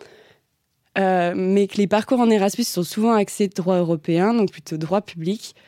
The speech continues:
c'était compliqué de trouver des destinations. Il y avait beaucoup de droit privé. Et pour le coup, Vilnius, c'était génial parce que j'ai pu faire, euh, du droit comparé des contrats. Donc, euh, on était, euh, tous les étudiants dans la salle à comparer, euh, les notions qu'on avait dans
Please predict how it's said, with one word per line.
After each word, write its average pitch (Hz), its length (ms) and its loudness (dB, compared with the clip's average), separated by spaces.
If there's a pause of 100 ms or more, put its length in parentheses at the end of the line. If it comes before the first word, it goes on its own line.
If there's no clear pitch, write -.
(160)
c'était - 520 -4 (400)
compliqué 240 480 0
de 214 40 -6
trouver 208 260 -2
des 202 100 2
destinations. 196 640 0
Il 247 80 2
y 202 40 4
avait 170 160 2
beaucoup 190 300 -2
de 190 60 -4
droit 202 180 0
privé. 185 480 -2 (540)
Et 208 140 4
pour 196 120 0
le 202 120 2
coup, 269 160 0
Vilnius, 226 380 2
c'était - 180 0
génial 208 360 2
parce 226 160 -6
que 202 80 -2
j'ai 170 140 -2
pu 160 140 -14
faire, 196 280 -2
euh, 170 140 -2 (360)
du 202 120 2
droit 196 180 2
comparé 202 380 0
des 185 100 2
contrats. 208 640 0
Donc, 185 280 0
euh, 175 160 0 (240)
on 196 120 2
était, 202 340 2
euh, 185 40 0
tous - 160 -6
les 220 220 2
étudiants 214 340 0
dans 208 80 4
la 185 140 2
salle 220 240 0
à 180 100 2
comparer, 202 640 2
euh, 190 80 4
les 185 120 4
notions 226 540 2
qu'on 208 160 2
avait 196 380 2
dans 185 360 2